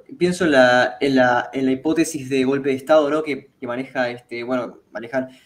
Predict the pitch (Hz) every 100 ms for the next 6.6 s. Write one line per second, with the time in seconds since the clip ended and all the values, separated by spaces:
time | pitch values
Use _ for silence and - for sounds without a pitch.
0 | _ - 131 135 139 135 143 139 131 139
1 | 131 - - 139 135 131 131 131 131 135
2 | 143 143 135 139 139 131 131 131 - 135
3 | 131 147 147 143 143 139 - - 135 139
4 | 135 131 139 139 139 - 170 185 - -
5 | 139 135 131 - 147 147 131 139 147 143
6 | 131 131 135 131 123 123